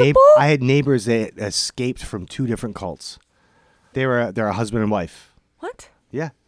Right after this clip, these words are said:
Speaker 2: And, but they, they weren't even the ones that asked me to be in the cult. I think they wanted me to start a cult. But yeah, like, hip-, the hippie scene and stuff, that's where it starts. I feel like it all comes from, like, the hippie scene.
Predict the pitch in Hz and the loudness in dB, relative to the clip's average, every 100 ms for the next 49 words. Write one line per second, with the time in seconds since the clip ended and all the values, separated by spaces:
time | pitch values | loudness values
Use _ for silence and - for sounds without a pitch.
0 | _ _ _ _ _ _ 113 101 - - | _ _ _ _ _ _ -8 -8 -12 -10
1 | 139 151 156 131 139 147 160 135 110 98 | -4 -2 -4 -2 -2 0 -2 -2 -4 -2
2 | 104 98 82 87 95 110 92 90 87 - | -4 -4 -6 -6 -6 -8 -6 -6 -6 -6
3 | 82 95 127 117 98 98 98 92 87 - | -6 -4 -6 -2 -2 -2 -2 -4 -6 -8
4 | - 95 95 - 80 - _ _ _ _ | -6 -6 -6 -10 -12 -14 _ _ _ _
5 | _ _ _ 120 101 - - 175 202 120 | _ _ _ -6 -6 -10 -6 -2 0 -2
6 | - - 175 - 143 143 143 196 147 - | -4 -10 -10 -10 -4 -2 0 -2 -4 -4
7 | 104 78 76 - - - 113 - 123 - | -4 -4 -8 -10 -10 -8 -4 -2 -2 -2
8 | 120 113 82 95 - 113 92 101 104 - | -4 -6 -6 -12 -8 -8 -6 -6 -6 -6
9 | 107 101 - 101 98 87 113 117 - 107 | -10 -8 -10 -10 -10 -10 -8 -8 -6 -6
10 | 101 | -6